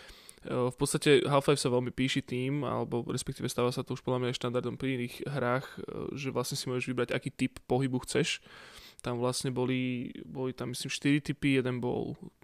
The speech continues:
vyslovene teleport, potom tam bol ten blink, že sa vlastne akože rýchlo prejdeš priestorom, a potom tam bol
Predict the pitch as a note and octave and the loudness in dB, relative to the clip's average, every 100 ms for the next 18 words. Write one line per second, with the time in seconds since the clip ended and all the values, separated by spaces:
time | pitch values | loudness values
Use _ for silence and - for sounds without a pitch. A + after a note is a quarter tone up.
0 | D#3+ D3+ D3+ E3 D3 C#3 C3+ C3 - B2 | -4 0 4 4 4 2 2 2 0 -4
1 | - B2+ B2 C3 B2 B2 B2+ B2 C3+ C#3+ | -4 -10 -8 -4 -2 -2 -4 -2 2 2
2 | D3+ - B2 A#2+ B2+ - - C3 C3 D3 | 0 -4 -4 -2 -4 -6 -6 -2 0 0
3 | D3 - C3 B2+ C3 - - - - - | 0 0 0 2 0 0 -6 -18 -20 -6
4 | - C3 - B2+ A#2+ A#2 - - - C3+ | 2 2 2 0 0 -4 -14 -20 -10 -2
5 | A#2+ A#2+ - - C3 C3+ C#3 A#2 | -2 0 -4 -4 0 0 2 0